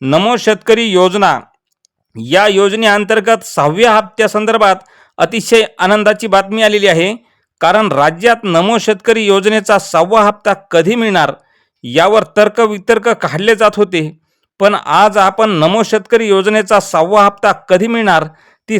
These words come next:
तारीख आणि पुराव्यासहित सांगणार आहोत. तर पहा शेतकरी मित्रांनो, राज्यातील लाडकी बहीण योजना असेल किंवा केंद्राची पीएम योजना असेल, या सर्व योजनांचे पैसे आता जमा झाले आहेत, पण नमो शेतकरी योजनेचे पैसे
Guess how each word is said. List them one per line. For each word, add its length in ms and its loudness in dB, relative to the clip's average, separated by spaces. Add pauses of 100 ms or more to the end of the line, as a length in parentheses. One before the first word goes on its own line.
(140)
तारीख 340 0
आणि 180 2
पुराव्यासहित 720 0
सांगणार 440 -2
आहोत. 220 0 (680)
तर 120 2
पहा 360 -2
शेतकरी 360 -2
मित्रांनो, 440 0 (500)
राज्यातील 720 -4
लाडकी 360 -2
बहीण 280 -2
योजना 500 0
असेल 360 -2 (120)
किंवा 260 0
केंद्राची 580 -4
पीएम 460 -4 (120)
योजना 440 0
असेल, 340 -4 (340)
या 220 0
सर्व 420 -2
योजनांचे 600 -2
पैसे 380 -4
आता 300 0
जमा 320 0
झाले 260 0
आहेत, 280 0 (480)
पण 140 2
नमो 440 -2
शेतकरी 460 0
योजनेचे 520 0
पैसे 380 0